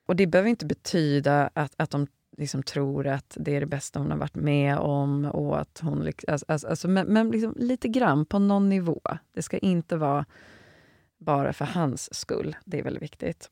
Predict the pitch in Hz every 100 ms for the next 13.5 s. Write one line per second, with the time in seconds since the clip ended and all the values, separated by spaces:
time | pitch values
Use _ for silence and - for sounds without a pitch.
0 | - 180 196 - 208 185 - - 156 151
1 | 156 151 151 147 151 151 147 - - -
2 | 160 165 160 156 156 - - - 143 -
3 | - - - - _ _ _ _ _ -
4 | 233 190 156 143 143 143 151 139 143 139
5 | 139 170 160 - _ - - - - -
6 | - - 202 214 185 156 - 170 - 165
7 | 170 190 196 196 - 160 175 185 190 180
8 | 156 151 - 240 277 269 262 214 156 143
9 | - 135 147 143 147 - 143 156 156 -
10 | 160 156 - - 170 160 - - - -
11 | - - 160 151 147 151 147 151 147 143
12 | - - 151 151 - 143 147 - 160 160
13 | 156 156 160 165 156